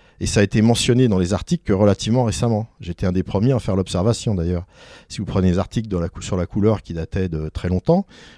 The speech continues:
je signalais que le rubis était fluorescent. Et d'ailleurs, il y a une photo que j'adore, c'était la couverture de Gem and Gemology,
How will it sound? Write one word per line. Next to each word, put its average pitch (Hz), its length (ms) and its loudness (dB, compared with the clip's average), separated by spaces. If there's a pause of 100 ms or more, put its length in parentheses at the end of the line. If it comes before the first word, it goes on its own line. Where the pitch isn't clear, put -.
je - 100 -8
signalais 101 480 4
que - 140 0
le 92 100 2
rubis 90 280 2
était 110 180 2
fluorescent. 98 560 0 (600)
Et 92 60 -2
d'ailleurs, 117 360 6
il 98 80 2
y 95 60 4
a - 20 6
une 104 80 2
photo 143 300 4
que 107 80 0
j'adore, 143 460 6
c'était 104 400 0
la 95 140 2
couverture 175 540 4
de 107 140 2
Gem 139 180 6
and 127 140 4
Gemology, 117 680 4